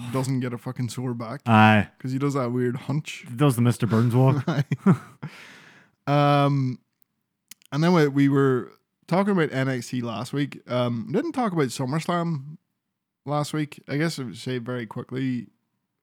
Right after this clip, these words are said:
Speaker 1: First, the N X T, the rebranding has, <laughs> has started. They have a new logo. Um, this is the start of all the changes where there, it's gonna be more of a develop-, developmental for people coming, being built from the ground up by W W E and not signing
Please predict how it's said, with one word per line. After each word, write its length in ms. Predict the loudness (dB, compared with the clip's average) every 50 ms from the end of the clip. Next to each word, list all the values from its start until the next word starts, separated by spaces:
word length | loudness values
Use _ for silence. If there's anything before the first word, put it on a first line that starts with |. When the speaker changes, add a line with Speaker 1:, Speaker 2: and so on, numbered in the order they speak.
| _ _ _
Speaker 1:
First, 240 | 0 0 0 2
the 100 | 2 2
N 120 | 2 2 2
X 160 | 0 -2 -2
T, 280 | -2 0 2 2 0 0
the 160 | 0 0 2
rebranding 520 | 4 4 2 4 2 2 2 2 0 0 0
has, 360 | 2 2 0 0 -4 -6 -6
<laughs> 200 | -6 -6 0 2
has 220 | 2 2 2 0
started. 340 | -2 0 2 2 2 2 0
They 80 | 0 0
have 180 | 0 0 0
a 60 | 0
new 200 | 0 0 0 0 0
logo. 460 | 0 0 0 2 2 2 2 0 -2 -6 -14 -20 -20 -20 -20 -20 _ _ _
Um, 400 | -4 -2 0 0 0 0 0 0
this 160 | 0 0 0 -2
is 160 | -4 -4 -4
the 100 | -6 -6
start 260 | -4 -4 -4 -4 -4
of 100 | -4 -4
all 120 | -6 -4
the 100 | -4 -4
changes 540 | -6 -6 -6 -6 -6 -4 -4 -4 -6 -6 -4
where 160 | -4 -4 -4
there, 220 | -2 -2 -4 -4 -6
it's 280 | -6 -8 -10 -10 -10
gonna 220 | -6 -6 -4 -4 -2
be 160 | -2 -2 -2
more 240 | -4 -2 -2 -2 -2
of 120 | -2 -2
a 40 | -2
develop-, 460 | -4 -4 -4 -4 -4 -4 -4 -6 -8 -12 -16 -18 -14 -10
developmental 680 | -8 -4 0 0 0 0 0 -2 -4 -4 -4 -4 -6 -6 -6
for 560 | -6 -4 -4 -2 -2 -2 -2 -2 -4 -4 -8 -8 -6
people 480 | -4 -4 -2 -2 -2 -2 -4 -4 -8 -12 -8
coming, 600 | -6 -4 -2 -2 -2 -2 -4 -4 -6 -8 -10 -8 -6
being 300 | -6 -4 -4 -6 -6 -4
built 260 | -2 -2 -2 -2 -4
from 120 | -6 -6 -6
the 80 | -4
ground 260 | -4 -4 -4 -4 -4
up 100 | -6 -4
by 120 | -4 -4 -4
W 200 | -4 -4 -4 -4
W 240 | -4 -4 -4 -2 -2
E 40 | -2
and 120 | -4 -6
not 220 | -8 -10 -12 -12 -14
signing 520 | -12 -10 -8 -6 -6 -6 -6 -8 -10